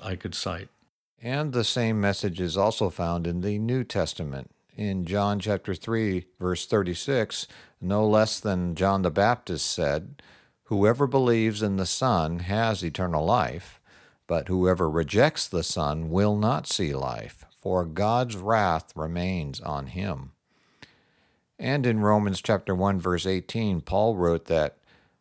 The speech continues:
Speaker 2: "The wrath of God is being revealed from heaven against all the godlessness and wickedness of men who suppress the truth by their wickedness." And then again in Romans chapter two, verse eight, Paul wrote,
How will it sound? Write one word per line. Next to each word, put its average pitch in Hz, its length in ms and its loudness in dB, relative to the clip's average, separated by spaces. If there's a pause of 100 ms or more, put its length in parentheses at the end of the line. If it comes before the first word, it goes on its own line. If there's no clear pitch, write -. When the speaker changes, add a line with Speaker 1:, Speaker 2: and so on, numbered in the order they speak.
(120)
Speaker 2:
"The 80 140 0
wrath 98 360 2
of 117 200 -6
God 85 480 4
is 71 160 -6
being 90 420 -2
revealed 101 540 0
from 110 160 -4
heaven 98 380 -2
against 78 400 -4
all 104 380 0
the 110 140 -2
godlessness 104 840 0
and 85 200 -2
wickedness 85 540 0
of 87 160 -6
men 80 560 -2
who 95 140 -4
suppress - 580 -2
the 92 160 -4
truth 92 540 -2
by 92 200 -2
their 90 220 0
wickedness." 76 800 -4 (720)
And 90 180 0
then 98 140 2
again 95 320 2
in 85 140 2
Romans 90 480 0 (200)
chapter 92 320 0
two, 113 300 -2
verse 90 320 0
eight, 90 260 0
Paul 85 280 0
wrote, 76 340 0